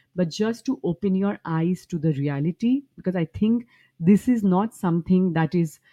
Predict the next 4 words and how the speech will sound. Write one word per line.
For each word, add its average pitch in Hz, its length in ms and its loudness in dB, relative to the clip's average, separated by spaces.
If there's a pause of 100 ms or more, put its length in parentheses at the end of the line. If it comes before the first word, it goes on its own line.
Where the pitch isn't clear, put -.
(460)
talked 214 320 2
about 190 420 -2
often 170 400 -2 (140)
enough. 147 480 -2